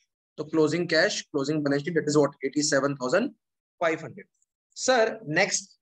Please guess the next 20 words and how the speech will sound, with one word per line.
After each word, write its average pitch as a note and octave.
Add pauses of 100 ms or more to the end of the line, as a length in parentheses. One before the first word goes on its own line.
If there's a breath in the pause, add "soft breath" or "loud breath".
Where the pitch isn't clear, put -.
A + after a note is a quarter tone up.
जो F#3
अपन A3+
attack G#3
करते F#3+
हैं E3 (100)
वो F3+
कहीं F3+
ना G3+
कहीं G3+
अपन G#3+
subscription F#3
पे G#3
करते G3
हैं। G3+ (640)
तो G3+ (520)
अगर A#3 (400)
मैं G3
adjustment F#3
देख A3+
लूं F3+